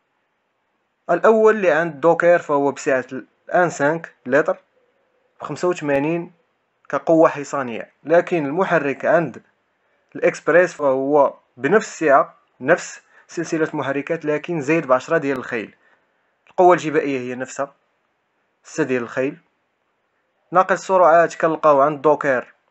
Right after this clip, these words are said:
سانكيام أو خمس نواقل للسرعة، أما عند إكسبريس فهو سيزيام أو ست نواقل للسرعة.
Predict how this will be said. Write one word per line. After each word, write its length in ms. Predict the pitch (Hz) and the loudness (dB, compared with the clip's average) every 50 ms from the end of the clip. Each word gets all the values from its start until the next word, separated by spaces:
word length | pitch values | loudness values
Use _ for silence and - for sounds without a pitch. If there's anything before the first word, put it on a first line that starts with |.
| _ _ _ _ _ _ _ _ _ | _ _ _ _ _ _ _ _ _
سانكيام 640 | - - 160 160 156 - 139 139 143 151 160 151 - _ _ - | -4 -2 -2 -2 -2 -2 0 2 2 2 0 -2 -10 _ _ -10
أو 400 | 131 127 123 120 120 117 113 - _ _ _ _ _ _ _ _ _ _ _ _ _ _ _ | -8 -6 -6 -8 -8 -10 -12 -16 _ _ _ _ _ _ _ _ _ _ _ _ _ _ _
خمس 280 | - - 160 143 - | -8 -6 -6 -2 0
نواقل 340 | 151 147 143 139 135 - 131 | 2 4 4 4 4 2 -4
للسرعة، 580 | 123 143 139 - - 131 120 131 170 - - _ _ _ _ _ _ _ _ _ _ _ _ - | -6 -8 -8 -6 -2 0 0 0 0 -2 -6 _ _ _ _ _ _ _ _ _ _ _ _ 2
أما 180 | 190 196 185 | 2 4 4
عند 200 | 156 151 139 - | 4 4 2 0
إكسبريس 420 | 151 143 - - - 151 170 165 - | -6 -8 -6 -4 -2 0 0 0 0
فهو 200 | - 147 143 135 | -4 -4 -4 -4
سيزيام 420 | 131 - 175 156 120 117 101 98 - _ _ _ _ - | -6 -6 -6 -6 -6 -8 -10 -10 -12 _ _ _ _ -6
أو 260 | 131 131 127 123 120 | -4 -4 -4 -4 -8
ست 240 | 117 - - 151 151 | -10 -12 -12 -8 -2
نواقل 420 | 147 139 139 143 139 139 - 151 165 | 0 2 4 4 4 2 0 -4 -6
للسرعة. 580 | 151 143 147 143 - - 139 107 82 - - | -6 -8 -10 -10 -6 -4 -2 -2 -2 -4 -8